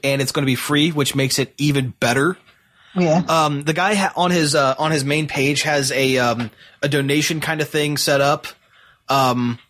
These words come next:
Speaker 1: so I mean, if, if you're so inclined, if you wanna see it happen quicker, I mean, you know, flip him a few bucks. I mean, you know,
Speaker 2: Yeah.
Speaker 1: every little bit helps. I mean, I am in no way tied, you know, I don't know the guy. I don't know anything. I'm not,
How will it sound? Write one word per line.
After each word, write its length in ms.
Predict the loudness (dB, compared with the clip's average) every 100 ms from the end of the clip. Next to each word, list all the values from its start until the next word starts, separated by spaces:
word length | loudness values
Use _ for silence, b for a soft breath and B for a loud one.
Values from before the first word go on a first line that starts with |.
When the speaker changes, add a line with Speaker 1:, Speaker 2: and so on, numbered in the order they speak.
| _ -4
Speaker 1:
so 120 | 0
I 20 |
mean, 160 | 0 0
if, 160 | -2 -4
if 140 | 0
you're 180 | 2 2
so 240 | 2 2
inclined, 520 | 2 0 0 0 -2 -4
if 120 | -4
you 80 | 0
wanna 180 | 0
see 220 | 0 0 0
it 80 |
happen 440 | 0 -2 0 -4 -4
quicker, 500 | -2 -2 2 0 -2 _ b b b
I 120 | -6 -2
mean, 200 | 0 0
you 100 | 0
know, 200 | 0 -2
flip 220 | -2 0
him 140 | -2
a 60 | -4
few 240 | -4 -4
bucks. 420 | 0 0 0 0
I 40 | -2
mean, 300 | -2 -2 -4 -10 _
you 100 | -4
know, 200 | 0 0 2
Speaker 2:
Yeah. 220 | 2 4
Speaker 1:
every 140 | 4 2
little 180 | 2 2
bit 140 | 0
helps. 300 | 0 0 0
I 60 | 0
mean, 160 | 0 -4 B B
I 200 | 0 0
am 120 | 0
in 160 | 0 0
no 140 | 0
way 460 | 2 2 2 0 -4
tied, 440 | -6 -2 -2 -4 -12 _ -6
you 140 | -2
know, 100 | 0
I 100 | 0
don't 200 | 0 0
know 140 | 0 0
the 80 | 0
guy. 340 | 2 2 2
I 60 | 0
don't 160 | -2
know 80 | -2
anything. 320 | -2 -2 -4
I'm 100 | -2
not, 240 | -2 -2